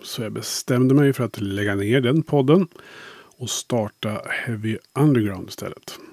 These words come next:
Eller heavy underground punkt se närmare bestämt. En, eh,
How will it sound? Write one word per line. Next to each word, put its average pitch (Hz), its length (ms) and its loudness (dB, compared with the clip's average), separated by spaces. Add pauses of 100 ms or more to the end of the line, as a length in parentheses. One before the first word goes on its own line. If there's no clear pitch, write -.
Eller 110 120 -16
heavy 127 480 0
underground 113 520 2
punkt 110 200 -8 (220)
se 160 260 2
närmare 101 340 -6
bestämt. - 540 -10 (1160)
En, 156 380 8
eh, 151 260 8